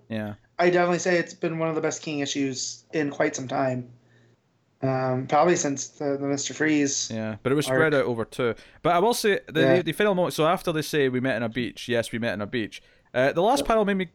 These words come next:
Speaker 1: gave me a little chuckle, where she's like, "We agree, holy shit, Bane's in trouble now." Like,
Speaker 2: Yeah.
Speaker 1: it gave me a bit of a chuckle, so,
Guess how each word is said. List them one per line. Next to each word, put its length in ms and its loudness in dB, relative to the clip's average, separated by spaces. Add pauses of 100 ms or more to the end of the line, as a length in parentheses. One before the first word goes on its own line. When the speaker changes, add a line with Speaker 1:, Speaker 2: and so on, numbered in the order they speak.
Speaker 1:
gave 100 2
me 80 0
a 60 2
little 160 0
chuckle, 540 -4
where 200 2
she's 260 -4
like, 200 0
"We 160 2
agree, 300 -2
holy 280 0
shit, 340 -2
Bane's 240 0
in 100 -2
trouble 300 -2
now." 340 -4 (500)
Like, 320 -2
Speaker 2:
Yeah. 260 4
Speaker 1:
it 80 0
gave 140 0
me 60 4
a 40 0
bit 120 2
of 120 0
a 40 -6
chuckle, 520 -2 (100)
so, 420 -2